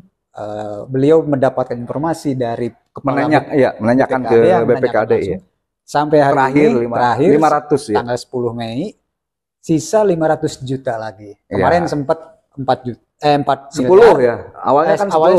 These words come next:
Speaker 1: sepuluh miliar lagi,
Speaker 2: Akhir, ya.
Speaker 1: kemudian empat miliar.
Speaker 2: Empat miliar.
Speaker 1: Sekarang tinggal sisa lima ratus juta
Speaker 2: Juta.
Speaker 1: saja, Pak, ya.
Speaker 2: Itu.
Speaker 1: Itu bisa diselesaikan, Pak?
Speaker 2: Ah, itu bisa,
Speaker 1: <laughs>
Speaker 2: ya.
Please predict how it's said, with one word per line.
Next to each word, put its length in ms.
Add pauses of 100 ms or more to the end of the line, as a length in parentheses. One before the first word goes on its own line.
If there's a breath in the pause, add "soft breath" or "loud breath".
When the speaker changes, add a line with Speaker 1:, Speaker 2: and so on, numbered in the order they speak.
Speaker 1:
sepuluh 140
miliar 260
lagi, 240
Speaker 2:
Akhir, 160
ya. 160
Speaker 1:
kemudian 420
empat 200
miliar. 180
Speaker 2:
Empat 220
miliar. 260
Speaker 1:
Sekarang 520 (100)
tinggal 320
sisa 340
lima 280
ratus 280 (260)
juta 280
Speaker 2:
Juta. 120 (160)
Speaker 1:
saja, 160
Pak, 200
ya. 140 (200)
Speaker 2:
Itu. 320
Speaker 1:
Itu 60
bisa 200
diselesaikan, 540
Pak? 180 (220)
Speaker 2:
Ah, 180
itu 120
bisa, 380 (260)
Speaker 1:
<laughs> 80
Speaker 2:
ya. 200